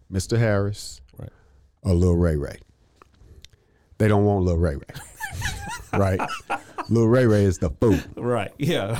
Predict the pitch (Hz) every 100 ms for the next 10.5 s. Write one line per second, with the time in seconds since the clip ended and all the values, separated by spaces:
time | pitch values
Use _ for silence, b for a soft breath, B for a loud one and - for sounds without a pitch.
0 | - 202 208 113 - - - 208 147 -
1 | 135 - - 107 101 117 110 - 110 98
2 | 120 127 117 143 156 117 98 90 90 104
3 | 90 107 92 - - 113 104 - 92 107
4 | 98 - - - 107 104 98 87 - _
5 | 98 98 90 - _ 104 95 90 92 90
6 | 107 110 95 87 90 85 85 95 90 92
7 | - 90 85 - 78 - _ _ _ _
8 | _ _ _ - 80 78 87 92 92 90
9 | - - 92 87 87 82 80 78 - -
10 | - 90 90 - 90